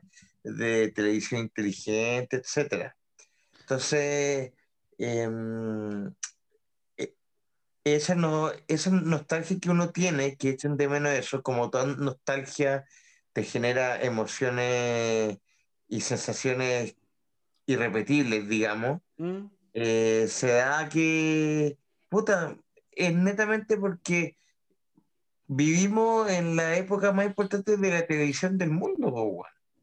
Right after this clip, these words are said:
Speaker 1: Eh, así de sencillo. Días que ya no volverán, po, weón.
Speaker 2: Y, y,
Speaker 1: Por
Speaker 2: y
Speaker 1: ejemplo, yo veo ahora Macho, weón, y ya me sé el final.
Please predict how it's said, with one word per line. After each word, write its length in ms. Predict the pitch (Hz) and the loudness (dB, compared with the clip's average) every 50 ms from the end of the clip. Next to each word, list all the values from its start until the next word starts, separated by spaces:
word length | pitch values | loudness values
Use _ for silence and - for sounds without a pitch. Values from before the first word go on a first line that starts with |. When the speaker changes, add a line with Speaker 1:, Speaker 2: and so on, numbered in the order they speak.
| _ _ _ _ _ - | _ _ _ _ _ -6
Speaker 1:
Eh, 340 | - 156 165 175 175 175 175 | -2 0 2 2 2 2 2
así 200 | 170 165 - 196 | 0 0 0 0
de 60 | 202 202 | 0 0
sencillo. 560 | 208 208 190 - - 202 185 143 123 110 - - - - - - _ _ | -2 -4 -4 -2 -2 0 2 2 2 0 -2 -6 -16 -20 -20 -20 _ _
Días 340 | - 120 139 196 226 220 220 | -6 -2 0 0 0 0 0
que 100 | - 196 | 0 2
ya 100 | 196 208 | 2 2
no 100 | 214 214 | 2 2
volverán, 540 | 202 208 196 180 185 196 208 233 214 175 - | 2 2 2 2 0 0 0 0 -2 -4 -2
po, 100 | - 113 | -2 -2
weón. 420 | 107 98 98 101 95 95 95 98 _ _ _ _ _ _ _ - _ _ _ - | 0 0 0 -2 -2 -4 -6 -8 _ _ _ _ _ _ _ -20 _ _ _ -8
Speaker 2:
Y, 320 | - 165 170 165 - 160 160 | -4 -4 -4 -4 -6 -6 -4
y, 40 | 151 | -2
Speaker 1:
Por 160 | 147 151 143 | 0 0 0
Speaker 2:
y 40 | 143 | 0
Speaker 1:
ejemplo, 340 | 143 - 190 190 - 208 | 0 -2 -2 0 0 0
yo 180 | 202 185 185 185 | 0 2 2 2
veo 200 | 190 196 202 202 | 2 2 2 2
ahora 200 | 202 202 202 196 | 2 2 2 2
Macho, 380 | 185 175 185 202 202 - 214 208 | 0 0 -2 -2 -2 -2 -2 -2
weón, 320 | 196 185 196 196 202 202 196 | 0 0 0 0 2 2 2
y 100 | 185 156 | 2 2
ya 140 | 165 175 180 | 0 0 0
me 120 | 175 165 | -2 -2
sé 140 | - - 185 | -2 -2 -4
el 80 | 185 | -4
final. 520 | - - 190 180 190 202 214 240 294 311 | -4 -2 -2 0 2 2 2 2 0 -2